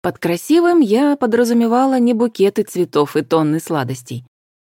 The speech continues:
за которые потом приходится бедным несчастным девушкам расплачиваться в фитнес-зале. Нет,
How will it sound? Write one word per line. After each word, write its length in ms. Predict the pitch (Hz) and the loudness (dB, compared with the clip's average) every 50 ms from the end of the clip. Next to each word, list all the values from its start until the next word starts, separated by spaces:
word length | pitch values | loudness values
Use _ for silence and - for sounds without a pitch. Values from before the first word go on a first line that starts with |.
| _ - | _ -6
за 160 | 160 180 170 | -4 -2 0
которые 460 | - 170 160 - 180 170 165 160 160 | 0 -2 0 0 0 2 2 0 0
потом 340 | - 160 160 - 180 180 175 | -2 -4 -4 -2 -2 -2 -2
приходится 640 | - 139 131 - 170 165 147 147 - - - 147 | -4 -6 -4 -2 -2 -2 -2 -4 -6 -6 -8 -6
бедным 420 | 147 160 247 320 285 226 156 135 135 | -4 -2 -2 0 0 0 -2 -2 -2
несчастным 580 | 143 143 - - 156 147 - - 147 151 170 | -4 -4 -4 -6 -6 -6 -6 -4 -4 -4 -2
девушкам 540 | 190 277 320 320 320 311 - - 277 277 254 | 0 0 0 0 -2 -4 -4 -4 -4 -2 -2
расплачиваться 800 | 160 147 - - - 156 175 214 - - 190 190 185 - - 165 | -2 -4 -6 -8 -6 -6 -6 -6 -6 -8 -8 -8 -8 -8 -10 -12
в 40 | 160 | -8
фитнес-зале. 760 | - 160 139 143 143 147 151 165 160 151 127 117 117 - - _ _ _ _ _ _ | -6 -6 -6 -4 -4 -6 -6 -6 -8 -8 -10 -10 -12 -16 -20 _ _ _ _ _ _
Нет, 520 | 160 156 151 156 165 165 151 - - - | -8 -6 -4 -4 -4 -6 -8 -12 -18 -20